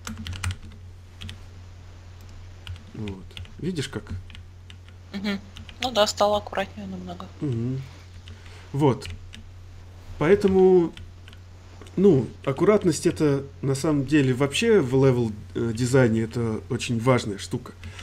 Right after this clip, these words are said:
Speaker 1: Вот. Я не буду, ну, это все просто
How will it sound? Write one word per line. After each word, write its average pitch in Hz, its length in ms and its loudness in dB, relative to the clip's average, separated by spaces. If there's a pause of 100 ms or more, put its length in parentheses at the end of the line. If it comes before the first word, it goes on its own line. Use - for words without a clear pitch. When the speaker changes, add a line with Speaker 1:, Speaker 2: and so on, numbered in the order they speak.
(260)
Speaker 1:
Вот. 123 280 0
Я 190 460 4
не 143 180 2
буду, 151 540 2 (360)
ну, 160 300 4
это 175 200 4
все 190 420 4 (160)
просто 147 340 2